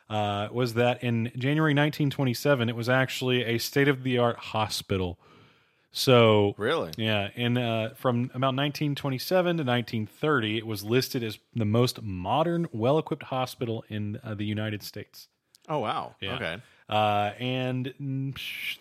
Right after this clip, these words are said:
Speaker 1: thousands of people died in it.
Speaker 2: Oh,
Speaker 1: Like,
Speaker 2: oh,
Speaker 1: uh,
Speaker 2: what?
Speaker 1: about nearly, if, if you
Speaker 2: Oh.
Speaker 1: go through the records, probably about nine thousand people.
Speaker 2: Oh, God, that took a turn. What happened?
Speaker 1: Uh, it was a hospital.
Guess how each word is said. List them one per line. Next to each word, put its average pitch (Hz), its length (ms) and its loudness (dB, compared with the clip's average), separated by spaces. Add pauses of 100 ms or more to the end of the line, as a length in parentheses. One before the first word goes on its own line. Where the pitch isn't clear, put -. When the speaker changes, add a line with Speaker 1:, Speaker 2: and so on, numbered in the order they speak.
Speaker 1:
thousands 165 480 8
of 143 80 -2
people 139 260 6
died 101 260 2
in 90 80 -12
it. - 80 -14 (240)
Speaker 2:
Oh, 196 260 6
Speaker 1:
Like, 113 160 4
Speaker 2:
oh, 131 80 4
Speaker 1:
uh, 131 80 8
Speaker 2:
what? 131 100 0
Speaker 1:
about 127 320 6
nearly, 135 380 0
if, 123 120 -6
if 127 220 -6
you 123 80 2
Speaker 2:
Oh. 127 160 2
Speaker 1:
go 135 160 8
through 135 140 8
the 123 80 8
records, 123 420 8
probably 127 180 6
about 110 160 4
nine 101 260 2
thousand 95 440 2
people. 92 280 -4
Speaker 2:
Oh, 170 60 -2
God, 127 340 -2
that 127 140 -2
took 127 220 -6
a 101 80 -4
turn. 113 280 -6
What 131 120 -4
happened? 110 520 -10
Speaker 1:
Uh, 143 320 6
it 151 40 4
was 196 100 4
a 330 60 4
hospital. 165 520 2